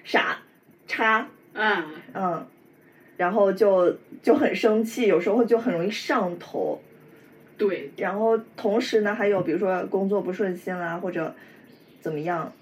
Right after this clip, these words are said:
Speaker 1: 就会情绪不稳定。
Speaker 2: 嗯，总之就是一个社畜的一种，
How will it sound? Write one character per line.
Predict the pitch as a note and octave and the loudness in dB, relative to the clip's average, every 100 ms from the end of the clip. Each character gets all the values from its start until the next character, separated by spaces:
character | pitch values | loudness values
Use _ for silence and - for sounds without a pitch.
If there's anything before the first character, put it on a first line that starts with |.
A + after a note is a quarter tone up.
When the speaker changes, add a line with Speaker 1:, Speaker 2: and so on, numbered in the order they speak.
| _ - _ - - | _ -20 _ -20 -6
Speaker 1:
就 | - G3 | -2 0
会 | F#3+ E3+ | 0 -2
情 | - D#3 | -4 -6
绪 | D#3+ | -6
不 | D#3+ | -4
稳 | D#3 - | -4 -4
定。 | - C#3+ - - - - - G#3+ | -4 -6 -6 -16 -20 -20 -16 -10
Speaker 2:
嗯， | G#3 | -8
总 | G3 G3+ | -4 -2
之 | C4+ | 0
就 | E4 | 0
是 | D#4 | 2
一 | C4 | 2
个 | C4 C#4 | 2 2
社 | - E4 B3 | 0 2 2
畜 | - D4 | 0 -2
的 | B3 F3+ E3+ | 0 2 0
一 | |
种， | F3 E3 - | -2 -4 -6